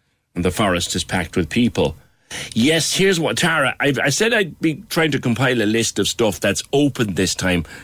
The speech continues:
that was closed the last time. And one of them, you're right, Tara, is playgrounds,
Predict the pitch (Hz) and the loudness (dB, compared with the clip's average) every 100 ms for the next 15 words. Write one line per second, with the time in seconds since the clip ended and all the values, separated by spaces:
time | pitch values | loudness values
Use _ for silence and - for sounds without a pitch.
0 | - 104 98 - - 135 131 107 95 92 | -4 0 2 0 0 2 2 0 0 0
1 | 90 - 92 82 - - 110 120 156 165 | 0 -2 -2 -4 -6 -4 0 2 2 2
2 | 110 104 107 120 151 156 - 87 82 80 | 0 2 2 2 0 -2 -2 -2 -2 -4
3 | - - 104 - 151 160 131 110 104 110 | -8 -6 -6 0 0 2 0 0 0 -2